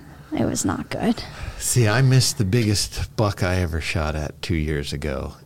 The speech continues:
Speaker 2: and it was, it should have been a gimme. And I don't know. Afterwards, uh, now that one, I had been chasing that deer for four years. I don't know. I, I f-, felt sick to my stomach, but at the same time, I was kinda like, "Yeah, so what?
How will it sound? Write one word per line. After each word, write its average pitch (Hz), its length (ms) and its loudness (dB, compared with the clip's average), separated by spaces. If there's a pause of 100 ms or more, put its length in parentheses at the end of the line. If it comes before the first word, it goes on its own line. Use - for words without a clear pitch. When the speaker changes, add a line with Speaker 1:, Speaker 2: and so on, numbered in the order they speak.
(240)
Speaker 2:
and 87 180 -2
it 78 80 -2
was, 76 260 -6
it 117 180 0
should 113 200 4
have 85 100 0
been 82 140 2
a 78 60 2
gimme. 73 560 -2 (160)
And 82 480 -2
I 101 160 0
don't 107 220 -2
know. 117 360 0
Afterwards, 113 760 4 (200)
uh, 101 100 2
now 113 280 4
that 117 260 4
one, 107 280 4 (240)
I 104 100 2
had 98 140 2
been 90 120 0
chasing 98 380 2
that 82 160 2
deer 80 220 0
for - 120 -8
four 82 300 -2
years. 78 460 -2 (760)
I 95 80 0
don't 123 120 4
know. 151 220 6
I, 107 340 4
I 104 200 4
f-, - 200 -6 (320)
felt - 380 2
sick - 300 2
to 147 100 2
my 120 160 6
stomach, 135 480 4
but 101 120 4
at 98 160 4
the 101 80 2
same 143 320 4
time, 95 240 4
I 87 80 4
was 87 140 2
kinda 90 240 4
like, 85 260 2 (800)
"Yeah, 277 360 2
so 110 240 0
what? - 240 -2